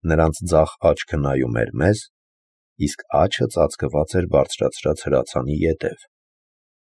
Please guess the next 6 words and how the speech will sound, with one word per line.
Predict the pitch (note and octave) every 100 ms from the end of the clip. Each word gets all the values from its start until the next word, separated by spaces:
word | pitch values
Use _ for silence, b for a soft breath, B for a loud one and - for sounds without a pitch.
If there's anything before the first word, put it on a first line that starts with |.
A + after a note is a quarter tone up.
| _ _ _ _ -
Մեզանից | F#2 F#2 F#2 G2 -
մի | G2
քանի | - F#2 F2+
քայլ | - E2+ E2
հեռու | - F2 E2+ C#2+ - _
հրակնատում | - D#2+ D2 D#2+ D2 - A#2